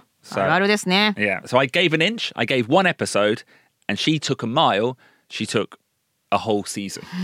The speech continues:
Speaker 2: <laughs> パパがワンインチ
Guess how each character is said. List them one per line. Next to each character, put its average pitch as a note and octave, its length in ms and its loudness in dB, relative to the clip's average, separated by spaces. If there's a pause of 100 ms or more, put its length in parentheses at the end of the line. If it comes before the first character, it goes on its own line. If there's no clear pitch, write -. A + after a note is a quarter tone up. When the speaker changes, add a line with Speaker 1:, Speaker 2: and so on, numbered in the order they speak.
(640)
Speaker 2:
<laughs> F3+ 120 2 (560)
パ G3+ 120 0
パ E3+ 140 2
が C3+ 300 0 (760)
ワ F#3 180 4
ン G#3+ 80 10
イ A3+ 100 10
ン A3 60 10
チ D#3 280 -2